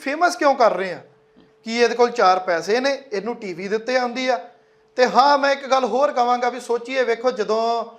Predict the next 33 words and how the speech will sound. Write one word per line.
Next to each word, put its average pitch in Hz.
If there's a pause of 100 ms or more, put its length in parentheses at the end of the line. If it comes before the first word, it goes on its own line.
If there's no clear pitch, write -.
(340)
ਆ, 214 (520)
ਚਪੇੜ 311
ਵੱਜੀ 240
ਹੈ 240
ਏਅਰਪੋਰਟ 240
ਦੇ 202
ਉੱਪਰ, 190 (360)
ਤੇ 285
ਉੱਥੋਂ 302
ਦਾ 320
ਮਾਹੌਲ 247
ਕਿੱਦਾਂ 247
ਦਾ 254
ਹੋਊਗਾ, 226
ਲੋਕ 233
ਕੀ 302
ਕਹਿੰਦੇ 240
ਹੋਣਗੇ? 170 (540)
ਵੀ 214
ਇੱਕ 220
ਸਾਡੇ 214
ਦੇਸ਼ 180
ਦੀ 208
ਐਮ 180
ਪੀ 262
ਆ, 254 (760)
ਇੱਕ 220 (600)
ਉਹ 302
ਜਿਹੜੀ 269 (100)
ਸਾਡੀ 233
ਫਿਲਮੀ 254
ਸਟਾਰ 269
ਆ, 254